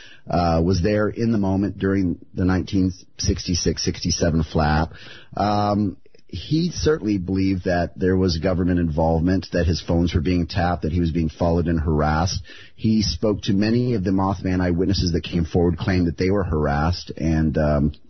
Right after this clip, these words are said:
threatened into silence. Uh, so there are that elements of the case as well. Now,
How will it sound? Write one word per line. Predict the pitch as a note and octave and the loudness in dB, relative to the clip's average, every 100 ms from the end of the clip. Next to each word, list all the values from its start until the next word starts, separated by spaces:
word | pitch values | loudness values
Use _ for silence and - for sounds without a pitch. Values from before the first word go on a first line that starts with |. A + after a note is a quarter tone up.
| - | -4
threatened | - E2 - E2 | 0 2 2 2
into | D2 | 2
silence. | D2 D2+ D2 D2 E2 E2 - - - - - | 0 0 0 0 0 -2 -6 -12 -16 -16 -4
Uh, | F2+ F#2+ F2+ | 0 2 2
so | - A2+ | 2 2
there | A2+ A#2 | 2 0
are | B2+ C#3+ | 0 0
that | B2+ A#2 | -2 -4
elements | G#2 G#2+ G#2 G2+ - | -4 -2 -2 -2 -4
of | F#2 | -4
the | F#2 | -2
case | - G#2 F#2 | 0 0 0
as | F2+ | -2
well. | F2+ A#2 G#2+ | 0 2 2
Now, | F#2 E2+ | 2 0